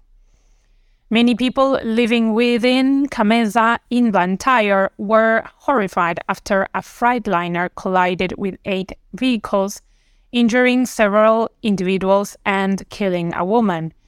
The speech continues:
The accident happened around ten A M on Wednesday the twenty-fifth. Goodwin Sambo, the officer in charge of Chileka Police Station, told local media that the Freightliner was carrying metals coming from Magalasi Road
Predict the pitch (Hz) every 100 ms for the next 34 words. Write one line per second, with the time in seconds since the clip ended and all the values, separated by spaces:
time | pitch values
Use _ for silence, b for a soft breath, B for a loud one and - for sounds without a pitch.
0 | _ _ - 196 202 - - 220 220 -
1 | 208 190 208 202 185 185 185 190 _ -
2 | 196 180 170 185 190 196 208 190 185 190
3 | - 208 190 180 - 165 180 269 233 -
4 | _ _ _ _ _ _ _ _ _ _
5 | - 202 254 220 247 240 208 294 262 220
6 | 226 - 220 202 196 - 220 269 254 233
7 | 196 180 208 214 - 214 185 - 190 185
8 | 190 208 - 190 175 190 - 233 247 -
9 | 240 262 - 247 277 240 214 226 - 208
10 | 254 233 196 190 - 233 214 185 - 254
11 | 247 247 247 254 262 - _ _ - 220
12 | - - 202 196 196 190 196 - 214 247
13 | - 175 175 - _ _ _ - 220 220
14 | 220 - 220 214 220 - 196 180 180 190
15 | 208 233 190 220 247